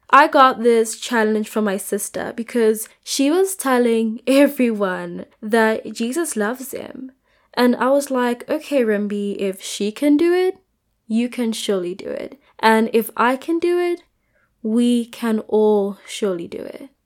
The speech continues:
So to complete my challenge for today,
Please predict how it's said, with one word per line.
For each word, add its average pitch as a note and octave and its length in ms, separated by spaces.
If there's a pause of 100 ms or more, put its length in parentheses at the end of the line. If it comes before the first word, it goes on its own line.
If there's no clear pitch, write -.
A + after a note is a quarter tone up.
(260)
So C4 480
to C#4 180
complete C#4+ 680
my A#3+ 280
challenge A3 480
for A3 140
today, G#3 600